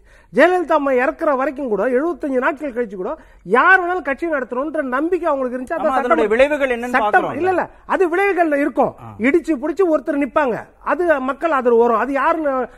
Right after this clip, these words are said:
Speaker 1: மக்கள் தீர்மானிப்பாங்க அப்படின்றத எல்லா கட்சியும் ஜனநாயகம். அஹ், மூப்பனார் சாகுற வரைக்கும் கூட யார் வேணா கட்சியை நடத்தட்டும்ன்ற நிலைமையில விட்டுட்டு தான்
Speaker 2: இல்லைங்க,
Speaker 1: போனாங்க.
Speaker 2: ஒரு
Speaker 1: ஆனா
Speaker 2: நீ-,
Speaker 1: என்னன்னா
Speaker 2: நீ-, நீங்க சொல்ற வாதப்படியே இப்ப திரு உதயநிதியை முன்னிலைப்படுத்தினதுல, அஹ், யாருக்கும் எனக்கு அ-, அ-, அபிப்பிராய பேதம் இருக்கு அப்படின்னா,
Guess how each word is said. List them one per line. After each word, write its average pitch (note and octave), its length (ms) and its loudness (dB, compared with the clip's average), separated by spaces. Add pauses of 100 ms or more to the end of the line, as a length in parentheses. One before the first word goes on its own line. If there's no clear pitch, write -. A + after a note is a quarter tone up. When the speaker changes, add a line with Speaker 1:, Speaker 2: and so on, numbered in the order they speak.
Speaker 1:
மக்கள் C#4 340 -2
தீர்மானிப்பாங்க G#3+ 640 -4 (220)
அப்படின்றத D#4+ 280 0 (260)
எல்லா C#4 200 -2
கட்சியும் B3+ 320 -6
ஜனநாயகம். A#3+ 400 -6 (140)
அஹ், C#4 140 -4
மூப்பனார் D#4+ 480 0
சாகுற D4 280 2
வரைக்கும் C#4+ 260 -2
கூட D4+ 180 0
யார் C4+ 280 0
வேணா D4+ 180 -2
கட்சியை C4+ 320 -6
நடத்தட்டும்ன்ற A#3+ 560 -4 (220)
நிலைமையில C#4+ 380 2
விட்டுட்டு A#3+ 260 -4
தான் C4 120 -2
Speaker 2:
இல்லைங்க, A3+ 40 0
Speaker 1:
போனாங்க. D#3 320 -4
Speaker 2:
ஒரு C#3 100 -2
Speaker 1:
ஆனா A3 120 0
Speaker 2:
நீ-, A3 40 2
Speaker 1:
என்னன்னா C4+ 360 2
Speaker 2:
நீ-, G3 180 -4
நீங்க E3 300 -4
சொல்ற F#3 240 -6
வாதப்படியே C#3+ 720 -8
இப்ப C3 160 -18
திரு A2 260 -14
உதயநிதியை D3+ 480 -8
முன்னிலைப்படுத்தினதுல, C#3+ 960 -12 (580)
அஹ், B2+ 220 -20
யாருக்கும் D#3 440 -4
எனக்கு D3 200 -10
அ-, C3+ 60 -4
அ-, B2 380 -10
அபிப்பிராய D#3 460 -4
பேதம் C#3+ 300 -4
இருக்கு B2+ 320 -8
அப்படின்னா, G2+ 280 -12